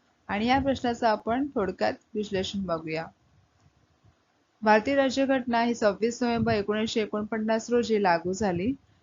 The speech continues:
आणि सव्वीस जानेवारी एकोणीसशे पन्नास रोजी अंमलात आले.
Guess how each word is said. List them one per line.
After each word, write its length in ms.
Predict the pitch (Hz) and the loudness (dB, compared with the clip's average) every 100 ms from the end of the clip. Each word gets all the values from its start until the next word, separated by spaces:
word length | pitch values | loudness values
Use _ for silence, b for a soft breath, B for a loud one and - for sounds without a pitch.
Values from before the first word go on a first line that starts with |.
| _ | _
आणि 240 | - 202 240 | -4 0 0
सव्वीस 480 | 247 220 196 247 254 | 0 -2 0 -2 4
जानेवारी 460 | 254 220 214 220 | 4 4 2 2
एकोणीसशे 440 | 208 208 214 214 233 | 0 -2 -6 -2 -2
पन्नास 500 | 220 196 190 220 240 | 0 -2 0 -2 2
रोजी 280 | 226 202 | 0 0
अंमलात 540 | 233 185 185 175 170 170 | -2 -2 -4 0 0 2
आले. 280 | 160 151 | -2 -4